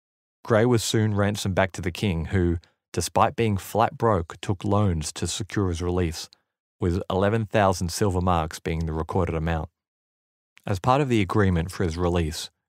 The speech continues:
Grey was made to swear before Glyndor to never take up arms against him, and even if he wanted to, the ransom was so incredibly steep that he never had the money to even try. Glyndor had broken Grey,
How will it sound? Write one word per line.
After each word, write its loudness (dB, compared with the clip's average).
Grey 4
was 2
made 0
to -8
swear 2
before 0
Glyndor 2
to -4
never 2
take 0
up 0
arms 2
against -4
him, -4
and 2
even 2
if -2
he 2
wanted 0
to, -2
the -4
ransom 0
was 0
so 2
incredibly 0
steep -4
that -4
he 0
never 0
had 0
the -2
money 0
to -4
even -6
try. -2
Glyndor 4
had -2
broken -2
Grey, -2